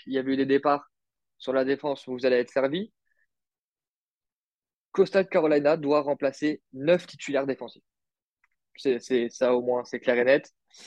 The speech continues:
Maintenant, ceux qui ré-, ceux qui récupèrent, c'est loin d'être les plus mauvais. Euh, notamment, euh, pour commencer, le defensive end, Josiah Stewart,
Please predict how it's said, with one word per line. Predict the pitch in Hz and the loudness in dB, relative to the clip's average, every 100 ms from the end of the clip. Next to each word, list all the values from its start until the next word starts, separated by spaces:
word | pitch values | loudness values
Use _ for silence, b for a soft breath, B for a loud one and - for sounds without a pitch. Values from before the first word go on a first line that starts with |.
| B _ | B _
Maintenant, | 131 135 - 165 | -4 -4 0 -2
ceux | 160 180 | 0 -2
qui | 165 170 | 0 2
ré-, | 156 147 | 2 0
ceux | 156 | -4
qui | 160 165 | -6 -4
récupèrent, | 151 - 151 160 151 _ | -4 -6 -2 -2 -2 _
c'est | - - | -14 -10
loin | 120 120 139 175 | -8 -4 0 2
d'être | 160 156 - - - | 2 0 -2 -20 -4
les | 139 | -2
plus | 127 135 | -2 -2
mauvais. | 131 147 202 _ _ _ _ _ _ - | 0 0 -2 _ _ _ _ _ _ -6
Euh, | 123 123 120 | -2 0 0
notamment, | 131 143 143 160 156 - | -2 -2 0 -2 -6 -8
euh, | 113 123 120 | -6 -4 -4
pour | 120 139 | -6 -4
commencer, | - 135 135 147 | -4 -2 -2 0
le | 135 | 0
defensive | 135 139 135 - 139 | 0 -2 -4 -2 -2
end, | 151 127 135 123 | -2 -4 -12 -16
Josiah | - 147 139 135 | -2 2 6 4
Stewart, | 135 - 147 147 | 4 2 2 2